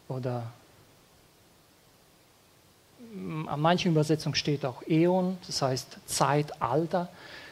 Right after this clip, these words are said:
Hier ist es gemeint, dass das Alte, werde ich später noch mal drauf kommen, dass das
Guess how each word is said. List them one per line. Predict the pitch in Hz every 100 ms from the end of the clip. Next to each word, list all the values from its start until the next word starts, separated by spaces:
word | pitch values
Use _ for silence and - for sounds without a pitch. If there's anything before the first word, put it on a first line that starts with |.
| -
Hier | - 214
ist | 214
es | 208 -
gemeint, | 156 151 165 160
dass | 147 -
das | 147 - -
Alte, | 165 180 180 135 156 156
werde | 165 139
ich | 131
später | - 156 156
noch | 139 127
mal | 147
drauf | 131 135 127
kommen, | - 143 139
dass | 135
das | 147 143